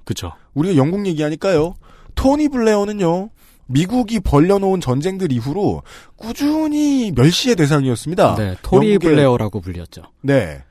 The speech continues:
Speaker 2: 조지 마이클 선생은 자신의 앨범에서 이제 싱글컷 됐던 노래였을 거예요. 통해서 이제 반전에 대한 이야기를 담고 있으면서 반전 얘기는 별로 안 하고 블레어는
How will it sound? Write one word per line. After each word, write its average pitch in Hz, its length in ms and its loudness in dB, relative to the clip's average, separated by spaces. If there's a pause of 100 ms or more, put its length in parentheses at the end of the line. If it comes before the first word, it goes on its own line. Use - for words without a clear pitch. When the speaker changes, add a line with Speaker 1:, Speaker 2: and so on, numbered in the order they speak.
Speaker 2:
조지 196 300 4
마이클 233 340 0
선생은 202 720 -2
자신의 190 380 -2
앨범에서 175 760 0
이제 139 260 -2
싱글컷 254 420 -4
됐던 170 240 2
노래였을 135 360 -2
거예요. 113 300 -4
통해서 180 360 -4
이제 147 140 -2
반전에 180 480 -2
대한 165 240 2
이야기를 131 300 0
담고 117 280 -4
있으면서 110 560 -4 (400)
반전 185 380 2
얘기는 214 160 -2
별로 143 240 4
안 117 100 2
하고 127 380 -2
블레어는 202 500 2